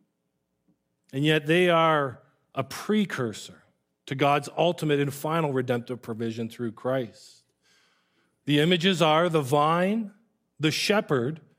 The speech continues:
the Son of Man at God's right hand,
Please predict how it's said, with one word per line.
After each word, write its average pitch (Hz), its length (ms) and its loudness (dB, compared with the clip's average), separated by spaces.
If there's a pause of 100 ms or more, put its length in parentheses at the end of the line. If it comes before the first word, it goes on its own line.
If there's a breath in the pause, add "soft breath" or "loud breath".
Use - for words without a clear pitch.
(420)
the 139 100 -2
Son 190 300 2
of 185 120 0
Man 175 440 2
at 165 100 0
God's 160 340 2
right 180 240 2
hand, 120 540 -4